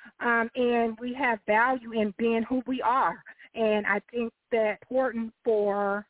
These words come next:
um, me and my work with Queendom Come is working with young girls to teach them their value and their connection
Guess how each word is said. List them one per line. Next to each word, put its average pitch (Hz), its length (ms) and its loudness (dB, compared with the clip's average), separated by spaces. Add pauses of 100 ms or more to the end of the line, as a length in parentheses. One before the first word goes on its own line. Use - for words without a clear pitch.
(120)
um, 196 500 -4 (220)
me 285 480 -2 (260)
and 220 140 -2
my 208 140 0
work 220 300 2
with 202 140 -6
Queendom 233 400 -4
Come 269 280 -2
is 208 60 -6 (120)
working 226 360 0
with 220 200 2 (420)
young 220 240 0
girls 233 440 0 (100)
to 208 80 -2 (120)
teach 254 160 -8 (140)
them 220 240 -2
their 196 200 0 (100)
value 202 460 0
and 196 140 -6
their 208 140 -4
connection 208 640 -6